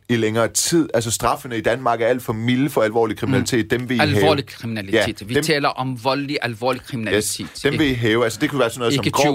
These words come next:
Speaker 2: tyveri
Speaker 1: nej, grov
Speaker 2: og
Speaker 1: vold, øh, voldtægt,
Speaker 2: Ikke tyveri.
Speaker 1: røveri, drab og så videre, ikke?
Speaker 2: Ja.
Speaker 1: Øh, og så siger I så, at, øh,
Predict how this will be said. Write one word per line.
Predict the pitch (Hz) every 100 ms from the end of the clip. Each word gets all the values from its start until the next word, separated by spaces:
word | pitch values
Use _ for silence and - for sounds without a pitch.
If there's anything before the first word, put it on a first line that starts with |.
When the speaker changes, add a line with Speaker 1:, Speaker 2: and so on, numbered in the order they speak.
| 135 120
Speaker 2:
tyveri | 139 123
Speaker 1:
nej, | 107 123
grov | 147 131
Speaker 2:
og | -
Speaker 1:
vold, | 127 123 120
øh, | 101 98
voldtægt, | 120 143 - 117 104
Speaker 2:
Ikke |
tyveri. | 113 113
Speaker 1:
røveri, | 110 107 143 143 131 107
drab | - 123 123 98 92
og | 92
så | 85
videre, | 82 82 82
ikke? | 151 117 - - - -
Speaker 2:
Ja. | 123 123 120
Speaker 1:
Øh, | 117 - -
og | 127
så | 143
siger | - 160 160
I | 160
så, | 147 143 135 -
at, | 110 107 -
øh, | 123 113 107 101